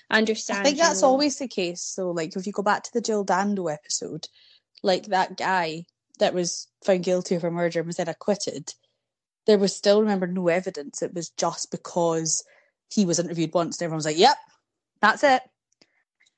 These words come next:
Speaker 2: And it's like, there's literally no evidence against this guy, but the public are still like, "Nope, that's it."
Speaker 1: Yeah, we as public need to remember that you're innocent until proven otherwise,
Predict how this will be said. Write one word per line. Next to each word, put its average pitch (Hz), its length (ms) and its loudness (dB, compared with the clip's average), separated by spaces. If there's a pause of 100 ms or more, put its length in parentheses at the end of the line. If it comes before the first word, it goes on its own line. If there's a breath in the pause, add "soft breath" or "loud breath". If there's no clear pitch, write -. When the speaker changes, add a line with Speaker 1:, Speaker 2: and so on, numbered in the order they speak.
Speaker 2:
And 202 100 -2
it's 185 120 -2
like, 190 120 2
there's 185 180 0
literally 190 280 -2
no 190 80 -2
evidence 180 340 0
against 175 220 -6
this 170 120 -10
guy, 156 160 -6
but 156 80 -8
the - 60 -20
public 170 320 -4
are 160 40 -10
still 175 220 -2
like, 214 140 -2
"Nope, 302 360 2
that's 294 220 4
it." 240 140 0 (1000)
Speaker 1:
Yeah, 202 260 -2 (220)
we 269 260 2
as 262 100 0
public 214 420 -8
need 202 160 -12
to 226 120 -12
remember 185 440 -10 (100)
that 180 400 -10 (200)
you're 196 220 -8
innocent 190 480 -10
until 180 280 -12
proven 180 460 -8
otherwise, - 600 -10